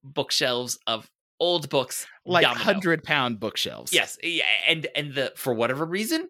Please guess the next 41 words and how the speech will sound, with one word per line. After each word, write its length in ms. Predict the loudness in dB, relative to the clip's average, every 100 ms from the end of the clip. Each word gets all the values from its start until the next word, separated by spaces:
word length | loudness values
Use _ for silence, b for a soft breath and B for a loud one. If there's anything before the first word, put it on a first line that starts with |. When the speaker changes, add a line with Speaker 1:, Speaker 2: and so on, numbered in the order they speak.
| _
Speaker 1:
the 140 | -4 -4
bookshelves 720 | -2 -2 0 2 2 0 -4 0
are 140 | 0
in 140 | 2 0
a 40 |
circle, 440 | 0 0 2 2 4
and 140 | 2
it 80 | 0
completes 480 | -6 -10 -8 -6 -4
the 100 | -4
whole 360 | -2 0 0 0
<laughs> 80 | 2
domino 460 | 2 4 2 0 0
circling, 520 | 0 0 2 0 0
and 200 | 0 0
they 80 | -2
don't 400 | -2 0 0 -2
cut 140 | -4 -2
away 220 | 0 0
from 200 | 0 -2
it. 120 | -2
It 120 | -4 -6
is 200 | -6 -6 -6
thunk, 220 | -6 -8 -20 _ -16
thunk, 480 | -8 -4 -4 -6 -20 _
thunk, 480 | -20 -8 -6 -6 -16 -20 -20
thunk 480 | -8 -4 -4 -4 -6
as 120 | -2
it 120 | 0
moves 280 | 2 2 2
around. 440 | 2 2 0 -2 -6 B B B B B B _
Somehow 440 | -2 0 2 2 0
it 80 |
works, 320 | 0 -6 -6 -4
even 280 | -2 0 2
though, 500 | 4 4 2 0 -2
like 120 | -2
I 60 | -2
said, 360 | 0 -2 -2 -6
like, 160 | -6 -4
I, 140 | -2